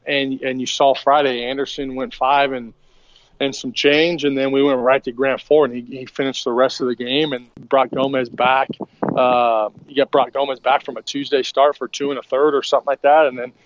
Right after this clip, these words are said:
we ended up going to Ford at the end. So, um, they, they've been great all year. They, they kinda taken on their own persona too. It's, uh,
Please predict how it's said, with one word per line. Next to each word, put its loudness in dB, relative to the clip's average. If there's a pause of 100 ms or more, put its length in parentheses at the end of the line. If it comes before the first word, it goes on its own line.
(220)
we -2
ended 4
up -2
going 4
to 2
Ford 2
at -6
the -6
end. -2
So, 2 (320)
um, 2 (360)
they, 4
they've 2
been -2
great 2
all 0
year. -6
They, -6
they -4
kinda -4
taken -8
on 0
their -2
own -2
persona -2
too. -4
It's, -10
uh, 4